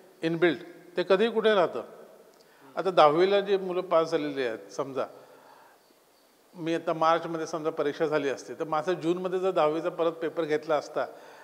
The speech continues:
तर किती मार्क मिळतील? कारण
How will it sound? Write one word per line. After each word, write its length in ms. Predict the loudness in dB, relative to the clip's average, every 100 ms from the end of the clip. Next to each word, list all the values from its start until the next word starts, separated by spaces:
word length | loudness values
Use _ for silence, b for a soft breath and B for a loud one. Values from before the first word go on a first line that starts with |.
| B
तर 60 | -8
किती 240 | -6 -4
मार्क 280 | -2 -2 -2
मिळतील? 420 | -2 -2 -4 -8 -12 -18 -20 -20 _ _ _ _ b b b b b _
कारण 140 | -4